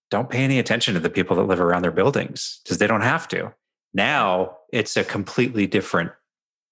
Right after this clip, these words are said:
shift. You need the people that can walk into your building or drive to your building to survive. Um, and, you know, that it's, it's good to hear that in a location like yours that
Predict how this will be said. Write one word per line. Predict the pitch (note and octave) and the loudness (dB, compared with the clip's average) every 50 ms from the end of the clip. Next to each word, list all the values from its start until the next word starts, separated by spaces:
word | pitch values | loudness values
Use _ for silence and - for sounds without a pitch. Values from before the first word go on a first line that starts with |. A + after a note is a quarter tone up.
| _ _ _ _ _ | _ _ _ _ _
shift. | - - - - - G#2 - - - - - - - | -12 -8 -4 -2 -2 -2 -2 -4 -10 -16 -18 -8 -4
You | - G2 F#2+ | -2 0 2
need | G2 G2+ B2 C3+ C3 B2 - | 4 4 4 4 2 2 0
the | - - | -2 -2
people | - - G2+ F#2 - - F#2 F2+ F2 | 0 0 -2 0 2 2 2 2 2
that | F2 E2 - | 0 0 0
can | - F#2 E2+ D#2 - _ _ _ _ - | 0 -2 -2 -4 -10 _ _ _ _ -2
walk | - G2+ F#2+ - - | -2 0 0 0 -2
into | G2+ F2+ F2 | -2 0 0
your | F2 E2 | 0 0
building | - - F#2 F2 E2+ D#2+ D2+ | 0 0 0 0 -2 -4 -6
or | - | -4
drive | - - E2+ E2+ - | -2 -2 -2 -2 -2
to | - - | -4 -4
your | - F2+ | -4 -2
building | E2+ A#2 A#2+ B2 - F#2 E2 | 0 0 0 0 0 -2 -4
to | - G2 | -4 -6
survive. | - - - G2+ - - G2 A#2 A2 F#2+ F2 - - - - - - - - - - - - | -6 -4 -6 -4 -2 0 0 0 0 -2 -4 -6 -10 -18 -18 -18 -16 -16 -16 -16 -10 -4 -2
Um, | G2 F#2 F2+ F2 F2 E2+ E2+ E2 D#2+ E2 - _ _ _ _ _ - | 0 2 2 2 2 0 0 -2 -6 -10 -16 _ _ _ _ _ -2
and, | - G#2 G2+ G2+ G#2 G2+ F#2+ F#2 E2+ - - - - - - _ _ - - - - - - _ _ _ _ _ _ _ _ _ _ _ - | 0 2 2 2 2 0 0 -2 -2 -4 -6 -8 -10 -14 -18 _ _ -20 -20 -20 -20 -20 -20 _ _ _ _ _ _ _ _ _ _ _ -8
you | A#2 G2+ | -4 -2
know, | F#2+ F2+ | 0 0
that | F2 F#2 G2+ G2 G2 - | 0 2 0 0 -2 -4
it's, | F2 - - - - | -6 -6 -6 -6 -4
it's | - - A#2 - | -4 -4 -4 -2
good | - - C#3+ C#3+ C#3+ | 0 2 2 2 2
to | - D#3 | 2 0
hear | A#2 - A2 B2+ C3 C3 A#2+ G#2+ | 0 2 2 2 4 4 4 4
that | F#2 F#2+ F#2 F#2 F#2 - - - _ _ _ _ _ _ _ _ | 2 2 2 2 0 -2 -6 -12 _ _ _ _ _ _ _ _
in | - B2+ G#2+ | 0 2 2
a | G#2+ | 2
location | G2 G2 F#2+ F2+ - - A2 G2 - - F#2+ | 2 2 0 0 0 0 0 0 0 0 2
like | F2+ F2 D#2+ | 2 0 2
yours | E2 F#2+ G#2 A2 G2 F2 E2+ E2+ D#2 E2 | 2 2 4 4 4 2 2 0 -2 -2
that | F2 E2+ E2 - - - - | -2 -2 -2 -2 -6 -10 -12